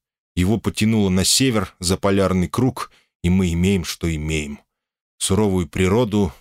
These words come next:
и холодный климат. И это хорошо ещё, что пока нет дождя или снега. Тем временем Мороз начал осмотр территории.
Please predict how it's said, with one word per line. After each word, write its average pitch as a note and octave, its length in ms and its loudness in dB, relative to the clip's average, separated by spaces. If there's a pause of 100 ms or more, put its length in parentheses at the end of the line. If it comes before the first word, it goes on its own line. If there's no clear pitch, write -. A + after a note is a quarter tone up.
(100)
и F2 80 -8
холодный E2+ 540 -2
климат. E2 680 -6 (380)
И A#2+ 80 2
это D3+ 240 0
хорошо C3+ 460 -2
ещё, G2 280 0
что - 220 -4
пока G#2+ 320 0
нет G2+ 260 0
дождя F2+ 480 -2 (560)
или G2 160 2
снега. D#2+ 540 -4 (1080)
Тем G#2+ 240 0
временем C#3 520 0 (240)
Мороз G#2+ 480 0
начал G2+ 480 0
осмотр E2+ 520 -2
территории. F2+ 760 -4